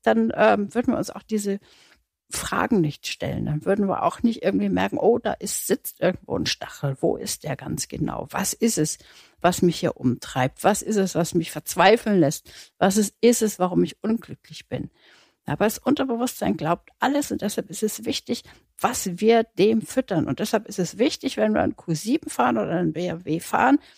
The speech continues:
zu schauen, boah, ist das klasse, ist das wunderbar, uns so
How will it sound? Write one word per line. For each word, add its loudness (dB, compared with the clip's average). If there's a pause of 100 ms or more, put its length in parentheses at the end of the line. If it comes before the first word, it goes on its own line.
(300)
zu 0
schauen, 8 (340)
boah, 2 (140)
ist 2
das -8
klasse, 0
ist 0
das -2
wunderbar, 0
uns -2
so 4